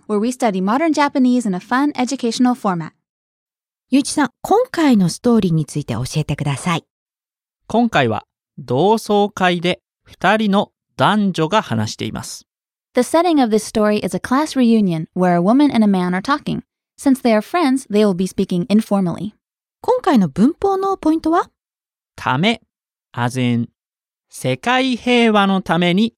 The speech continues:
Speaker 3: 働く。
Speaker 1: I work for world peace.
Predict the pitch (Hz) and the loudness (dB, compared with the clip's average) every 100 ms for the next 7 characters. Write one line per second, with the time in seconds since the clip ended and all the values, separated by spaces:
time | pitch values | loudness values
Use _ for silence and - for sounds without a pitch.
0 | _ - 107 117 107 104 - - - _ | _ -10 -6 -4 -4 -4 -8 -14 -14 _
1 | _ _ _ _ - 226 220 302 320 - | _ _ _ _ -2 0 0 -2 -2 -4
2 | 190 196 233 208 233 175 - - | 0 2 0 0 -2 -2 -4 -16